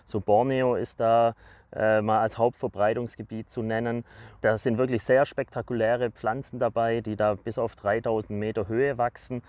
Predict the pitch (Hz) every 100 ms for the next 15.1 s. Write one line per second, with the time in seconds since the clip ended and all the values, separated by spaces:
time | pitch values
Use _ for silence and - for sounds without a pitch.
0 | - - - - 104 110 113 120 117 117
1 | 107 113 117 110 104 113 120 107 107 131
2 | - - - - 113 - 117 107 101 113
3 | 120 85 107 - 104 113 107 104 107 -
4 | 104 123 - 110 110 - 104 107 110 110
5 | 110 - 98 101 - 107 104 101 117 120
6 | - - - - - 104 104 104 110 110
7 | 107 110 104 104 - 110 131 131 120 -
8 | - - 104 104 104 117 123 120 113 107
9 | - 127 127 127 143 131 120 113 117 151
10 | 143 139 - 123 120 120 113 - 113 127
11 | 139 123 - 113 107 - 131 156 143 139
12 | 143 143 120 - 120 117 117 - 110 104
13 | 107 107 - 110 - 117 110 110 101 101
14 | 113 143 151 135 - 139 120 131 127 131
15 | 123